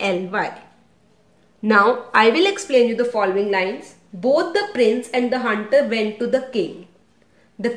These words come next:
king told that the bird would decide to whom does it belong. When the hunter called out the bird, it did not move at all.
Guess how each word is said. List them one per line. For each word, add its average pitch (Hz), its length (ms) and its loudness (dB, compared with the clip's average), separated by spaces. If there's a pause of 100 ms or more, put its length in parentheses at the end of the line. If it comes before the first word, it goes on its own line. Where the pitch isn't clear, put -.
king 359 180 4 (200)
told 214 480 0
that 214 180 -2
the 208 40 4 (120)
bird 226 260 0 (220)
would 320 160 -2 (100)
decide 165 480 -4 (300)
to 262 80 -2 (100)
whom 233 240 -4 (440)
does 339 280 0 (160)
it 165 80 -8 (140)
belong. 196 340 -6 (1300)
When 311 260 0
the 392 120 0
hunter 269 380 -2 (100)
called 247 440 -2
out 202 200 -2
the 208 160 0
bird, 190 260 0 (280)
it 226 160 -2
did 285 220 -2
not 359 260 -4
move 208 220 -2
at 196 180 -8
all. - 180 -10